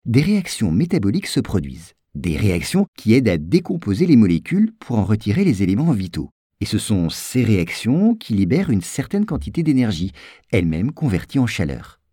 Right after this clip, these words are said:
Voilà, vous le remarquez sans doute, lorsque vous mangez beaucoup, votre corps semble gagner quelques degrés de plus.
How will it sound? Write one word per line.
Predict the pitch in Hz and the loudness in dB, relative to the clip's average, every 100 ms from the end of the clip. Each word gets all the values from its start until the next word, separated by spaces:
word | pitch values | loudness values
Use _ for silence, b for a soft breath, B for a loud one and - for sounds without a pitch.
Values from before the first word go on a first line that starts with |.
| _ - | _ -10
Voilà, | 60 | -10
vous | 65 98 | -2 -2
le | |
remarquez | 82 90 76 - | 2 0 0 -4
sans | 107 98 | -2 2
doute, | 120 127 | 2 0
lorsque | - - | -4 -4
vous | 92 90 | -4 0
mangez | 87 87 110 | 0 2 2
beaucoup, | 85 - 170 | 0 0 0
votre | 165 107 90 - | 0 -2 -4 -12
corps | - 117 147 - | -4 -2 -2 -4
semble | - 101 104 82 | -6 -2 0 0
gagner | 73 85 113 | -2 -2 0
quelques | 92 87 92 | -2 -2 -4
degrés | 82 90 107 | -2 2 2
de | 90 | 2
plus. | - - - | -4 -16 -18